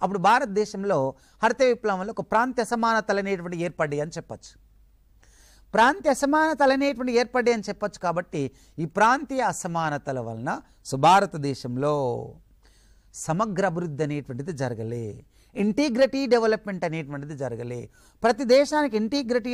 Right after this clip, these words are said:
డెవలప్‌మెంట్ అనేటువంటిది ఇంపార్టెంట్. But unfortunately, ఇంటిగ్రిటీ డెవలప్ జరగకపోవడానికి ప్రాంతీయ సమానత, ఇలా ప్రాంతీయ సమానతలు పెరగడానికి ఒక రకమైనటువంటి ఒక కారణం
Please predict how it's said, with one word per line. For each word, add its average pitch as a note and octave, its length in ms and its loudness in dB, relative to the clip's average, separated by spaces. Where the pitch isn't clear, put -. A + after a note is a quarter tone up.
డెవలప్‌మెంట్ G3 520 -2
అనేటువంటిది D#3 540 -8
ఇంపార్టెంట్. A2+ 440 -12
But C#3+ 160 2
unfortunately, G#3 680 -4
ఇంటిగ్రిటీ A#3 480 0
డెవలప్ A3+ 320 2
జరగకపోవడానికి F#3 800 0
ప్రాంతీయ D#3+ 420 2
సమానత, D3+ 320 0
ఇలా F#3 180 4
ప్రాంతీయ F#3 360 2
సమానతలు F3 420 -4
పెరగడానికి D#3+ 500 0
ఒక - 200 2
రకమైనటువంటి G3+ 640 -2
ఒక C3+ 60 -8
కారణం C3+ 300 -6